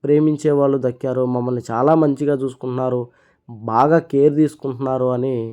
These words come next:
చాలా సంతోషపడతారు, హ్యాపీగా ఫీల్ అవుతారు మంచి ప్రేమ దక్కినందుకు.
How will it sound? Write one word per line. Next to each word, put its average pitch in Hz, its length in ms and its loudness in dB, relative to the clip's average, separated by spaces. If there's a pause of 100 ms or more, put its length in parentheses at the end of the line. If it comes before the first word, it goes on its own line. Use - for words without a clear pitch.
(520)
చాలా 131 380 2
సంతోషపడతారు, 127 880 -6
హ్యాపీగా 127 640 -4
ఫీల్ 117 220 -6
అవుతారు 98 380 -16 (400)
మంచి 131 300 -6
ప్రేమ 131 380 -2
దక్కినందుకు. 110 600 -12